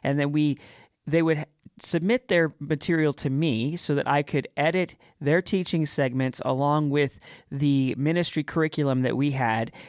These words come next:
and create a long service video that we could air on YouTube so that the kids could have that feeling of being in church when they were stuck at home. And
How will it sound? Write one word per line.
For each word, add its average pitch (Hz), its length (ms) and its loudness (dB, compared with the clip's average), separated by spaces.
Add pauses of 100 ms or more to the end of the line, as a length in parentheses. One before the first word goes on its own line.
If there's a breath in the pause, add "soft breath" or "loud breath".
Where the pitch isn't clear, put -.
(100)
and 139 160 -2
create 160 400 0 (340 soft breath)
a 139 120 2
long 147 560 0 (120)
service 214 600 0
video 120 840 -2
that 139 200 -2
we 147 120 0
could 143 300 -4 (160)
air 147 420 2
on 165 180 2
YouTube 147 600 0
so - 200 -2
that 135 140 -2
the 131 80 -4
kids 180 520 0
could 160 160 -2
have 147 180 0
that 135 240 0 (300 loud breath)
feeling 170 680 2
of 127 300 -2
being 165 360 0
in 147 160 0
church 143 640 0 (380 loud breath)
when 143 160 0
they 143 140 2
were 123 120 0
stuck - 320 -4
at 95 120 -8
home. - 400 -10 (800 loud breath)
And 165 280 0